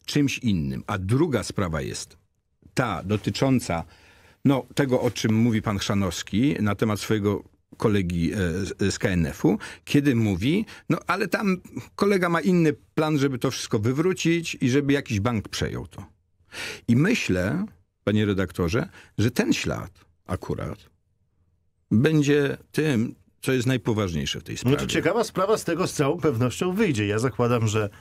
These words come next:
Speaker 2: nie raz, nie dwa i nie trzy będziemy w tej materii rozmawiać. A na zakończenie tej dzisiejszej rozmowy, bo jest to rozmowa wstępna, proszę mi powiedzieć, czy to nie jest wymarzona sytuacja teraz dla, e, Czarneckiego,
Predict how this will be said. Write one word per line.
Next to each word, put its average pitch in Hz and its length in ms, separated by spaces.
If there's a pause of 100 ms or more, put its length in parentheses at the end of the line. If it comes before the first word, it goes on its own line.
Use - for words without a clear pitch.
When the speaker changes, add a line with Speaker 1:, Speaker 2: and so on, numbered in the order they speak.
(260)
Speaker 2:
nie 131 280
raz, 139 340
nie 139 240
dwa 120 300
i 135 100
nie 143 160
trzy 110 380 (400)
będziemy 127 380
w - 40
tej 139 140
materii 143 340
rozmawiać. 107 500
A 123 80
na 165 80
zakończenie 185 460
tej 185 120
dzisiejszej 123 460
rozmowy, 92 480 (360)
bo - 60
jest 139 100
to 170 60
rozmowa 147 360
wstępna, 90 600 (720)
proszę 185 280
mi 220 60
powiedzieć, 127 360
czy 104 60
to 135 100
nie 247 120
jest 233 160
wymarzona 156 440
sytuacja 135 500
teraz 120 260
dla, 107 360
e, 117 1080
Czarneckiego, 107 720